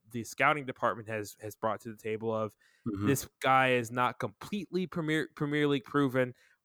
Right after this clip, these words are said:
Speaker 1: but you see the potential there, and th-, they likely will be very good."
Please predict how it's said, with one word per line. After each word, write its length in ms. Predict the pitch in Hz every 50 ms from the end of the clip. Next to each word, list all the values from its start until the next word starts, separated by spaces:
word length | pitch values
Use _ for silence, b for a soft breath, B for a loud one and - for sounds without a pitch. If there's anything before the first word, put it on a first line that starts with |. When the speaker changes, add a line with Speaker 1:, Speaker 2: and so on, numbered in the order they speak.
| _ -
Speaker 1:
but 300 | 151 147 139 127 113 - _ _ _ _ _ _ _ _ _ _ _ _ _ 123 _ _ _ _ - - _ _ _ 98 101 131 147 127 120
you 120 | 151 156
see 200 | 139 - 156 151
the 100 | 143 139
potential 480 | - - 123 - 147 147 131 - 127 123
there, 240 | 117 120 120 120 117
and 200 | 117 110 113 107
th-, 120 | 110 - -
they 140 | 123 123 127
likely 420 | 127 120 120 123 120 - 123 120
will 200 | 117 117 117 120
be 160 | 113 110 117
very 380 | 117 107 113 110 113 113 113 110
good." 300 | 101 120 123 135 139 135